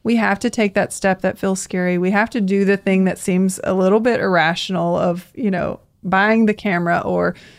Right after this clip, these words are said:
you know, doing something even though we don't have the formal training. But, like, nobody else is going to believe in you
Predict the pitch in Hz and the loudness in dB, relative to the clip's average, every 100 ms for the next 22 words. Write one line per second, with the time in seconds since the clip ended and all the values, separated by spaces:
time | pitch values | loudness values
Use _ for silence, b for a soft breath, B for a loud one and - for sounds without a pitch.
0 | B 214 190 170 202 220 214 214 190 196 | B -2 0 2 2 2 2 0 0 2
1 | 190 196 196 185 190 180 185 - 196 190 | 2 2 2 2 2 2 0 0 -2 0
2 | 185 185 190 185 175 - 180 180 175 180 | -2 -2 -2 -2 -2 -4 -4 -2 -2 -2
3 | 190 180 185 180 - b b b b _ | 0 2 2 0 -8 b b b b _
4 | _ _ _ _ _ _ - 202 220 233 | _ _ _ _ _ _ -4 2 4 4
5 | 285 269 - 190 185 - - 185 185 190 | 2 2 4 4 4 0 -2 0 2 2
6 | 185 190 - 185 185 180 185 180 180 180 | 2 0 0 0 2 2 2 2 2 2
7 | 175 190 180 175 170 175 | 2 4 4 2 0 -2